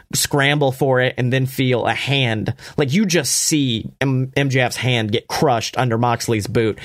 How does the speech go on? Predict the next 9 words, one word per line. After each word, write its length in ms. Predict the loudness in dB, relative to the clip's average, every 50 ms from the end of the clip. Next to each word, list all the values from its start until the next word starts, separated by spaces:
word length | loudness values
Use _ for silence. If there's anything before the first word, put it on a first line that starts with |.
| -12 -12 -4
as 220 | -2 -2 -2 0 0
he 320 | 0 2 2 0 -2 -4 _ _ _ _
literally 380 | 0 0 2 2 2 2 2 2
looks 340 | 2 2 0 0 -2 -2 -2
down, 440 | 0 0 0 0 0 -2 -2 -4 -6 _ _ _ _ _ _ _ _ _ _ _
picks 300 | -2 -2 -2 0 0 0
up 140 | 0 0 0
the 180 | 0 0 0
ring, 440 | 2 2 0 0 -2 -4 -6 -8 -10